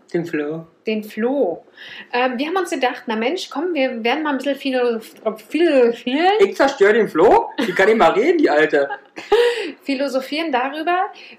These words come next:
Speaker 2: Bibi Blocksberg ist ja jetzt mittlerweile seit gefühlten dreißig
Speaker 1: Dreißig Jahre.
Speaker 2: Jahren jetzt zwölf Jahre alt oder
Speaker 1: Ja.
Speaker 2: dreizehn.
Speaker 1: Ja.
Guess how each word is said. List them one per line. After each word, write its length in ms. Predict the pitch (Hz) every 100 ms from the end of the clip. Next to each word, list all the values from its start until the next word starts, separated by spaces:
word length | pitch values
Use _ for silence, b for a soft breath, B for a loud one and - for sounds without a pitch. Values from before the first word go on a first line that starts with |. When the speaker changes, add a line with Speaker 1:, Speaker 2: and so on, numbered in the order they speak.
| -
Speaker 2:
Bibi 500 | 214 285 339 - - _ _ _ _ _ _ _ _ _
Blocksberg 600 | 220 240 240 - 208 190
ist 120 | -
ja 80 | 226
jetzt 140 | 220 220
mittlerweile 600 | 233 294 254 247 294 254
seit 300 | 226 226 - _ _ _ _ _
gefühlten 680 | 240 - 277 330 330 349 349 - _
dreißig 480 | 220 233 339 392 349
Speaker 1:
Dreißig 20 |
Jahre. 120 | - 233
Speaker 2:
Jahren 340 | 226 285 320
jetzt 380 | 233 254 - -
zwölf 340 | 233 233 240
Jahre 360 | 220 196 196 175
alt 220 | 180 185
oder 120 | 214
Speaker 1:
Ja. 60 | 190
Speaker 2:
dreizehn. 500 | 185 202 208 208 185 - b -
Speaker 1:
Ja. 260 | 160 143